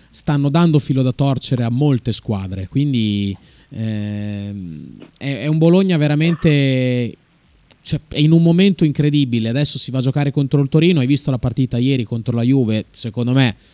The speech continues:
non sarà facile, chiaramente, perché il Torino comunque è una squadra con ottime risorse, che tra l'altro gioca anche abbastanza bene, eh, però il Bologna va lì per fare i tre punti. Questo, è questa la cosa più bella, cioè che io so e sono convinto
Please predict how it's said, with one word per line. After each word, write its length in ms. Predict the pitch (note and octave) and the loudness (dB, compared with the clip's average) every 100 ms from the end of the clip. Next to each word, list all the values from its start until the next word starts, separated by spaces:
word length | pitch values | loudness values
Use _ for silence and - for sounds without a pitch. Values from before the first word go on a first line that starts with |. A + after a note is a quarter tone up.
| _ _ - | _ _ 0
non 240 | C3 C#3+ | 4 4
sarà 220 | - A#2+ | 4 0
facile, 500 | A#2+ B2 G2+ - D#3+ | 0 0 -2 0 0
chiaramente, 640 | E3 A2 A#2+ A2 G2 G2 D3+ | 0 -2 -2 -2 -4 -2 -2
perché 240 | A2 - | -2 -6
il 60 | G2 | -8
Torino 320 | G2+ G#2+ G#2 | -4 -4 -4
comunque 280 | G2 A2+ A2+ | -6 -6 -6
è 20 | |
una 100 | G#2 | -8
squadra 400 | - A2+ G#2+ G#2 - _ _ | -4 -4 -4 -6 -8 _ _
con 440 | - C3 A#2+ B2 B2 | 0 2 2 -2 0
ottime 420 | D#3 D3+ D3+ C#3+ | 0 0 0 2
risorse, 640 | D#3 - D#3+ D3+ D3+ D#3+ | 0 2 2 2 0 -4
che 160 | D3+ A2+ | -4 -8
tra 140 | G#2+ | -8
l'altro 500 | A2+ B2 G#2+ G#2+ G#2+ - _ _ _ | -6 -4 -4 -6 -8 -10 _ _ _
gioca 420 | - A2 A#2 - | -10 -4 -2 -2
anche 220 | A#2+ A#2 A#2+ | -4 -2 -2
abbastanza 540 | A2+ - B2+ A#2+ D#3+ | -4 -2 -4 -2 0
bene, 440 | D3 B2 C3 D3 - - - _ | 2 2 2 0 -4 -16 -20 _
eh, 280 | - G#2 G2 | -6 -4 -4
però 180 | - G#2+ | -2 0
il 60 | A#2+ | 0
Bologna 360 | G2+ G2+ A2+ | -2 -2 -2
va 80 | G2+ | -2
lì 120 | F#2+ | -2
per 120 | F#2+ G2+ | -4 -4
fare 220 | A2 G2 | -6 -6
i 20 | |
tre 140 | G2+ | -8
punti. 340 | G2 A#2 G#2+ G2+ | -2 -2 -2 -4
Questo, 560 | G2+ G#2 - A2 A2 | -6 -4 -2 0 0
è 120 | F#2 A#2 | -4 -2
questa 340 | D3 C3 - | -2 -2 -4
la 100 | B2 | -4
cosa 280 | C3 A#2 A2 | -2 -2 -4
più 160 | - | -2
bella, 380 | A#2 A#2 G#2 G2+ | -2 0 0 -2
cioè 200 | G2+ A#2 | -2 -4
che 100 | - | -2
io 220 | A#2+ C3 | 0 0
so 460 | D3 - D3+ D3 D#3 - _ - | 0 4 4 4 2 -4 _ -8
e 100 | B2+ | -4
sono 280 | - D3 C#3 | 2 2 2
convinto 760 | C#3 C3 D#3 D3+ C#3+ E3 | 0 0 0 0 2 2